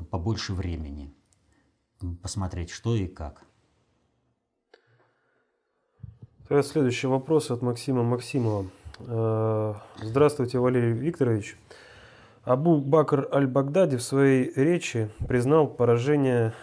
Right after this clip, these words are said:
Speaker 2: исламского государства, назвав свою речь прощальной. Что это?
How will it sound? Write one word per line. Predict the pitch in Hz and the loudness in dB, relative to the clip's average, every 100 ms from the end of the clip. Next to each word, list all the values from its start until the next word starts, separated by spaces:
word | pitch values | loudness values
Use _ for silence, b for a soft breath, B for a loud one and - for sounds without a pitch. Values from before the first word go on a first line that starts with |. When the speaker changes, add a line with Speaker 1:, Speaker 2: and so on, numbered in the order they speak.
| B B | B B
Speaker 2:
исламского | 110 - 135 120 120 | -8 -2 -2 -2 -4
государства, | 113 120 139 131 110 - - 98 95 | -4 -4 -2 2 2 0 -10 -8 -8
назвав | 101 107 120 139 120 | -6 -4 0 0 -2
свою | - 120 117 113 110 | -4 -2 0 0 0
речь | 127 131 | -2 -2
прощальной. | - 120 117 - 104 92 101 _ b b b b b b b b | -4 -4 -2 -2 -2 -4 -10 _ b b b b b b b b
Что | - - 180 156 | -12 -2 0 2
это? | 139 117 92 | 0 0 -6